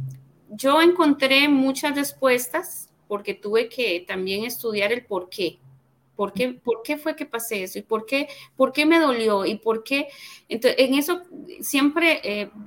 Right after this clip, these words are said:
yo digo que en todas las situaciones, y yo soy así,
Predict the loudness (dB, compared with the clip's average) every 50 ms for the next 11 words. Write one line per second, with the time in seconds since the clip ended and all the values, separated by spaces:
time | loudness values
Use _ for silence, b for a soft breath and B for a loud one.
0 | -12 -4 0 2 2 2 2 0 -2 -4 -2 0 0 2 2 0 -2 -4 -4 -4
1 | -4 -2 0 2 2 0 0 -2 -4 -6 -4 -4 -4 -4 -4 -2 -2 -2 -2 -2
2 | -4 -8 -12 -12 -10 -8 -8 -6 -4 -2 0 0 0 -2 -2 -4 -4 -4 -4 -6